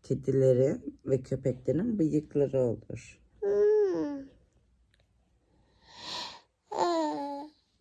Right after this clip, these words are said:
Speaker 1: Rüya gördün mü?
Speaker 2: Gördüm.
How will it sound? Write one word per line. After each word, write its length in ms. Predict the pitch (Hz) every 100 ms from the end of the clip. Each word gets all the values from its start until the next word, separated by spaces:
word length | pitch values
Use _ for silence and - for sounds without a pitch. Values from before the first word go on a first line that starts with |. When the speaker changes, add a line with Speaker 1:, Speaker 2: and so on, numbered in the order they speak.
| _ _ _ _ _ -
Speaker 1:
Rüya 280 | 123 120
gördün 460 | 120 127 123 120 254
mü? 380 | 285 196 143 143
Speaker 2:
Gördüm. 540 | 277 277 277 269 277